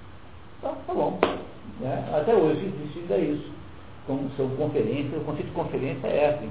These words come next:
que você fica quieto ouvindo alguém falar. Na escola de Aristóteles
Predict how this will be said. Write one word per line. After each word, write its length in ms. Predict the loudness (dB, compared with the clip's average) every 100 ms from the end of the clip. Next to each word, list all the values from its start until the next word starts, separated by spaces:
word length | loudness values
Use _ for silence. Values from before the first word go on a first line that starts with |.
| -6
que 100 | -4
você 400 | -4 -4 -6 -8 -6
fica 200 | -4 -4
quieto 320 | -2 -2 -4
ouvindo 280 | -6 -2 -2
alguém 300 | 0 -4 -4 -8 -10 -4
falar. 300 | 0 0 -2 -10 -12 -12 -12 -12 -12 -12 -12 -12 -2
Na 140 | 6 6
escola 360 | 10 10 10
de 60 | 8
Aristóteles 480 | 4 6 6 4